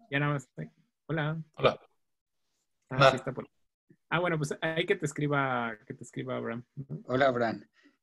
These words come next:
Speaker 3: Y, y
Speaker 2: Hola.
Speaker 3: bueno, lo, y lo último ya es que, pues, quiero primero, pues, hablar contigo y con Jonathan, pero creo que desde Human App podríamos tener una propuesta interesante para todo el equipo de,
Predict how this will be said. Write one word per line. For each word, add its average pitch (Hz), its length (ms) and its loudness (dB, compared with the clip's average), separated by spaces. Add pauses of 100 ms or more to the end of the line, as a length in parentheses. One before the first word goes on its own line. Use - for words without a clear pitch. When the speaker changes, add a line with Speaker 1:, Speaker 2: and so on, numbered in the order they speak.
(160)
Speaker 3:
Y, 127 340 2 (100)
y 131 80 4
Speaker 2:
Hola. 165 140 10
Speaker 3:
bueno, 175 120 12
lo, 135 340 6 (420)
y 123 120 -6
lo 131 160 4
último 147 420 6
ya 147 300 8
es 151 140 6
que, 156 420 6
pues, 123 260 -4 (140)
quiero 147 360 6
primero, 135 280 6
pues, 139 160 6
hablar 120 240 2
contigo 135 400 0
y 131 60 -2
con 131 140 -2
Jonathan, 123 420 -2
pero 107 340 -8
creo 123 480 -4 (340)
que 123 140 0
desde 117 240 4
Human 127 200 4
App 131 240 2
podríamos 127 440 2
tener 117 240 -2
una 131 160 2
propuesta 123 420 0
interesante 120 540 -2
para 113 340 4
todo 113 220 0
el 123 260 -2
equipo 113 400 -4
de, 110 440 0